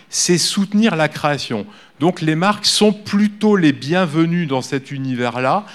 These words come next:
à condition qu'elles jouent le jeu du format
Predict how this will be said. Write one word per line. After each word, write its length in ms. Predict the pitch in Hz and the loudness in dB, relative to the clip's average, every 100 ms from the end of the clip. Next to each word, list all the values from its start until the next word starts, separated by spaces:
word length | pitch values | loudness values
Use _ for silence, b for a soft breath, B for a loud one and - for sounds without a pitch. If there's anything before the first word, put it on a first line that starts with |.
| B B | B B
à 80 | 127 | -8
condition 640 | - 170 147 151 - 202 | -2 -4 -2 -6 0 0
qu'elles 260 | 226 139 131 | 2 2 0
jouent 320 | 123 139 220 | -2 2 4
le 60 | 208 | 4
jeu 400 | 156 151 190 208 B | 4 4 4 0 B
du 180 | 120 143 | -6 -6
format 560 | 156 165 131 135 143 | 0 2 2 4 2